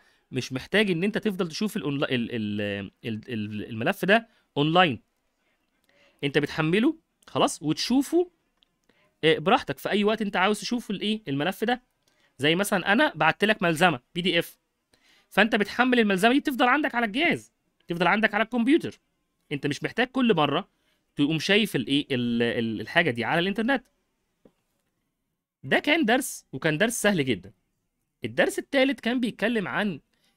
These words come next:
use I C T tools in a correct and ethical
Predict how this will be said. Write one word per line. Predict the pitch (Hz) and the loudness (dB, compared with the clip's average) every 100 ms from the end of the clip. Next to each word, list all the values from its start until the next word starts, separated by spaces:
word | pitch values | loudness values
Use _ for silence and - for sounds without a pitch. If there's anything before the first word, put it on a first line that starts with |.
| _ - | _ -8
use | 131 220 226 151 - | -2 0 0 -4 -4
I | 202 208 | -2 -2
C | 190 | -6
T | 190 196 | -8 -8
tools | 202 208 202 190 - - _ _ _ - | -4 -2 -4 -6 -16 -20 _ _ _ -4
in | 143 120 - - | -2 -2 -4 -6
a | 120 107 117 | -6 -6 -6
correct | 113 190 - - _ _ _ 127 | -4 -6 -8 -20 _ _ _ -8
and | 120 123 202 | -6 -6 -8
ethical | 196 - 170 | -8 -8 -8